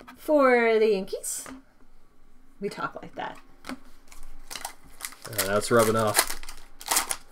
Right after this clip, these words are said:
Speaker 1: Oh,
Speaker 2: The Omnia
Speaker 1: no.
Speaker 2: should have been, "Howdy, bros."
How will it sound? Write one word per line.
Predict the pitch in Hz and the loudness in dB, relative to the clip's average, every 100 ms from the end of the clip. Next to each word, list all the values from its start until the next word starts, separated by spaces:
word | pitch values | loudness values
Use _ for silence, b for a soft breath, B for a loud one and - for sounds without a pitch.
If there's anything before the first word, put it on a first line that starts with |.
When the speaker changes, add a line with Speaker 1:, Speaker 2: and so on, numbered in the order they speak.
| - - - - - - - - - - - - - - | -14 -14 -8 -6 -6 -8 -12 -14 -16 -18 -18 -6 -4 -2
Speaker 1:
Oh, | 175 | -2
Speaker 2:
The | 160 | 6
Omnia | 170 202 156 | 8 10 10
Speaker 1:
no. | - | 8
Speaker 2:
should | 156 | 6
have | 123 | 6
been, | 117 101 | 4 4
"Howdy, | 101 147 | 6 6
bros." | 107 98 107 120 - | 6 2 0 0 -4